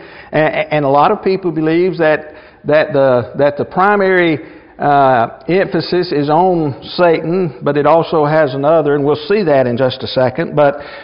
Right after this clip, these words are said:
but, you know, notice here how he says, "I'll ascend,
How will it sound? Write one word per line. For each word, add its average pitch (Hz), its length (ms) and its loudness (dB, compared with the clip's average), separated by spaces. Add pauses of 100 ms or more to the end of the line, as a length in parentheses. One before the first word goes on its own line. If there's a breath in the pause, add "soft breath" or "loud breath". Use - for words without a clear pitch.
(300 loud breath)
but, - 600 0
you 156 120 -2
know, 156 140 2
notice 165 640 0
here 196 400 2
how 180 320 2
he 165 80 0
says, 175 280 2
"I'll 160 220 2
ascend, 185 540 0